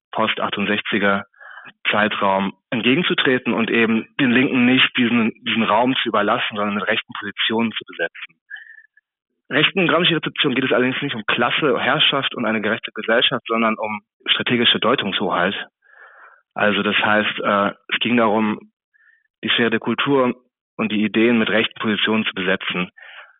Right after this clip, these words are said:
De Benoit nennt das auch Metapolitik. Also im Vordergrund steht für de Benoit, äh, der Kampf gegen die Gleichheit der Menschen. Das spiegelt sich auch in dem Begriff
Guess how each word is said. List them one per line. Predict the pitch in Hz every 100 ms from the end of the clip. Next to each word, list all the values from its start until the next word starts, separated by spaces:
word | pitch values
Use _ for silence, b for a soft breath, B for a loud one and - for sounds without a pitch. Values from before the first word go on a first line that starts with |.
| _ -
De | 101
Benoit | 113 107 113
nennt | 120
das | 110
auch | - 95
Metapolitik. | 110 120 104 - 87 - 85 - - - _ _ _ _ _ _
Also | 104 107
im | 101
Vordergrund | 127 120 117 117 117 - _
steht | - - 123 120 - - -
für | 123
de | 110
Benoit, | 110 110 107 110 - - _ _ _ _ _ _ _ -
äh, | 104 101
der | 98
Kampf | - 120 -
gegen | 110
die | 104
Gleichheit | 98 107 101
der | 98
Menschen. | 87 85 87 - 78 - - _ _ _ _ _ _ _ _
Das | 101 92 - - -
spiegelt | - 117 104
sich |
auch | 110
in | 107
dem | 104 101
Begriff | 101 104